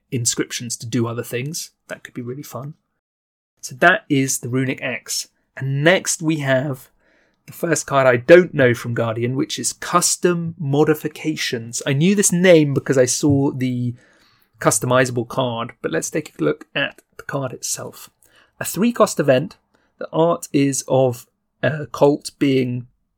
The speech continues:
properly spruced up with various pieces. It's Mario Dalpo. If you need an artist to do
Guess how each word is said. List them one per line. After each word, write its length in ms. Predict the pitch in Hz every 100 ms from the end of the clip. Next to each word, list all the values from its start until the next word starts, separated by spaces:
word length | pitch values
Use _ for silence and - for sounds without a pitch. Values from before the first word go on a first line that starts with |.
| _ _ _
properly 340 | 151 135 131
spruced 500 | 120 - 139 135 -
up 240 | 143 - 131
with 100 | 120
various 300 | 127 123 -
pieces. 420 | 135 - 165 -
It's 200 | - -
Mario 440 | 135 139 143 135
Dalpo. 540 | 127 131 123 139 127 135 - - -
If 100 | 160
you 80 |
need 180 | 165 196
an 80 | 196
artist 460 | 180 165 - 120 -
to 60 |
do 440 | 123 139 127 131